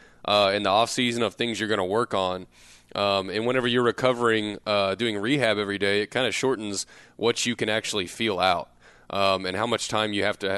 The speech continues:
ha-, have available to actually be on court and try things out. Last year,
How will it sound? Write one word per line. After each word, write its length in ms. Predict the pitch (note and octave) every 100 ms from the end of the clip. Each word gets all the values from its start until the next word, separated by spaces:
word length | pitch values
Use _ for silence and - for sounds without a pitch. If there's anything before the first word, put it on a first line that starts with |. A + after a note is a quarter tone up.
| - _ _ _ -
ha-, 40 |
have 340 | G2+ G#2+ F#2+ G2
available 420 | G2+ G#2 G#2+ G2+
to 100 | G2
actually 280 | G2+ - G2+
be 260 | F#2 G2+ G#2
on 260 | G#2 G2+
court 400 | F2+ - G#2+ F#2+
and 140 | F#2+ F#2
try 260 | G#2+ G#2
things 320 | G2+ G2+ F#2
out. 300 | G2 G#2+ F#2+ - - -
Last 280 | C#3 E3
year, 300 | B2+ A2+ G2+